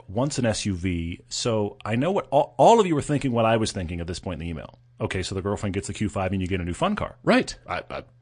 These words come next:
Speaker 1: problem solved.
Speaker 2: What's the problem?
Speaker 1: Except,
Speaker 2: <laughs>
Speaker 1: except
Speaker 2: Landmines,
Speaker 1: there's always
Speaker 2: landmines.
Speaker 1: exactly
Speaker 2: Where's
Speaker 1: everywhere.
Speaker 2: the
Speaker 1: Look out.
Speaker 2: ripcord?
Speaker 1: Exactly. <laughs> This parachute is a knapsack.
Speaker 2: <laughs> Exactly.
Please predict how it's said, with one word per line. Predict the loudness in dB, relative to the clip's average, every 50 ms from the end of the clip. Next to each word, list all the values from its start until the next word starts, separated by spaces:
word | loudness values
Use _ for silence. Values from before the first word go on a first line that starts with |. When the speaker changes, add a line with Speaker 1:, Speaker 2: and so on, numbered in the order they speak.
| -20 -20 -18 _ 0
Speaker 1:
problem | 0 0 0 0
solved. | 2 4 4 4 4 4
Speaker 2:
What's | 2 2 2 -2 -4
the | -4 -2
problem? | 2 4 4 4 4 2 -6 -8 -6
Speaker 1:
Except, | -6 -6 -6 -4 -6 -4 -2 -2 -2 -2 -2 -4 -6 -8 -6 -6 -6 -6 -6 -10 -10 0
Speaker 2:
<laughs> | 4
Speaker 1:
except | 4 4 4 4 4 6 6 6 8 8 8 8 10 8 6 4 2 -2 0 6
Speaker 2:
Landmines, | 8 10
Speaker 1:
there's | 10 10 10 10 8
always | 6 8 8 10 10 10 8 8 8
Speaker 2:
landmines. | 8 6 6 6 6 4 4 2
Speaker 1:
exactly | 2 0 2 6 6 6 6 6 2 4 6
Speaker 2:
Where's | 6 6
Speaker 1:
everywhere. | 8 8 8 8 6 6
Speaker 2:
the | 6
Speaker 1:
Look | 4 4 4 6
out. | 8 10 10
Speaker 2:
ripcord? | 12 12 12 10 8 0 -6 -8
Speaker 1:
Exactly. | -8 2 6 4 4 6 2 -6 -6 -4 -2 -2 -4
<laughs> | 0
This | 2 0 0 2
parachute | 2 2 4 4 4 2 4 2 4
is | 4
a | 4
knapsack. | 4 4 4 4 6 6 6 6 6 4 2
Speaker 2:
<laughs> | -2
Exactly. | -2 -2 0 2 4 4 4 2 -4 -4 -4